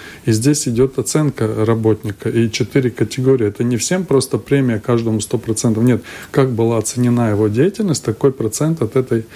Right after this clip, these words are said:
премии. У, практически у многих из, э, гос-, э, служб есть,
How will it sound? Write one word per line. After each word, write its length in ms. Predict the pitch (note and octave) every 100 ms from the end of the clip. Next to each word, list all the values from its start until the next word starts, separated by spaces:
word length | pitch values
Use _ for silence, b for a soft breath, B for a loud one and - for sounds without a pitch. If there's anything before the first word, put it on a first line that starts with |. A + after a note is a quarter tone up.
| B -
премии. 320 | B2 A2+ A2 -
У, 200 | C3 C3 - -
практически 580 | C3 B2+ - D3 - B2
у 80 | A#2
многих 500 | C3+ C#3+ A#2 G#2+ A#2
из, 240 | G#2 - A#2
э, 280 | A2+ A2+ A2+
гос-, 420 | A2+ B2+ - - B B B B B B B -
э, 160 | A2+ G#2+
служб 460 | - D#3 F#3 - C3
есть, 520 | C#3+ C#3+ - -